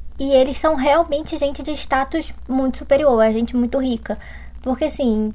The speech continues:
é uma pessoa, tipo, quantos anéis você tem que ter, gente? Todo mundo que você vai visitar, você tem que dar um anel pra pessoa, você tá, tem sempre que fazer novos. E são personalizados, né?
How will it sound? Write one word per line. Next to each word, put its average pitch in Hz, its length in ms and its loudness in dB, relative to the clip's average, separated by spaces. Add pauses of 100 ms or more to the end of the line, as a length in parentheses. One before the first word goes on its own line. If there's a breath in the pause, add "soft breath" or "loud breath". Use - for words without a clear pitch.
é - 80 -2
uma 233 100 4
pessoa, 269 580 2 (120)
tipo, - 580 -8
quantos 427 220 0
anéis 440 300 6
você - 80 -4
tem 349 100 0
que - 100 -4
ter, 339 160 8
gente? 196 280 -2
Todo 294 180 0
mundo 311 100 -2
que - 40 -10
você 302 80 0
vai 302 80 6
visitar, 285 440 2
você 269 160 -2
tem 285 140 -4
que 269 340 0 (380)
dar 247 240 4
um 254 100 2
anel 247 160 2
pra 233 120 0
pessoa, 240 200 0
você 220 60 -4
tá, 240 100 2
tem 233 320 -4
sempre 247 240 -6
que - 80 -12
fazer 349 320 8
novos. 190 440 2 (280 loud breath)
E - 60 -8
são 226 160 2
personalizados, 254 1000 2
né? 220 240 0